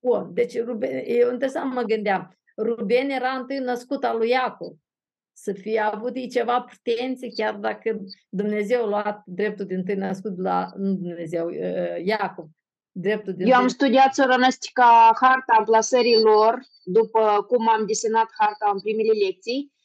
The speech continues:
Speaker 2: și, de fapt, coincidea că Core, Kehatiții aveau corturile lângă corturile lui Ruben. Deci ei nu s-au întâlnit cu cineva care era peste zece corturi. Ei s-au
Speaker 1: Ah.
Speaker 2: întâlnit cu cineva care locuia în
Speaker 1: Da.
Speaker 2: împrejurimi. Eu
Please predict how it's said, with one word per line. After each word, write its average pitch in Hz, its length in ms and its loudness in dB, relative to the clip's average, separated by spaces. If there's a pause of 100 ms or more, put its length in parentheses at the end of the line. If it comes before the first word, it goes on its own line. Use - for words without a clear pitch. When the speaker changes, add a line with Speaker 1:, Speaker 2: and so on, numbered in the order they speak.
(200)
Speaker 2:
și, 240 140 -8
de 226 120 -4
fapt, 277 300 0
coincidea 247 760 0
că 226 480 0 (460)
Core, 240 680 0 (180)
Kehatiții 240 680 -4
aveau 247 380 0
corturile 247 600 0
lângă 254 440 0
corturile 214 500 -2
lui 208 200 4
Ruben. 190 400 0
Deci 190 180 -2
ei 233 140 -4
nu 277 120 -4
s-au 311 220 0
întâlnit 240 800 -2
cu - 80 -20
cineva 240 440 0
care 226 160 2
era 240 280 2
peste 233 320 -10 (220)
zece 233 300 2
corturi. 196 480 -2 (420)
Ei 277 200 0
s-au 311 100 0
Speaker 1:
Ah. 294 60 0
Speaker 2:
întâlnit 311 280 -2
cu 349 60 -14
cineva 339 480 -2
care 330 220 4
locuia 320 480 2 (100)
în 285 60 0
Speaker 1:
Da. 285 60 0
Speaker 2:
împrejurimi. 269 880 -2
Eu 240 160 0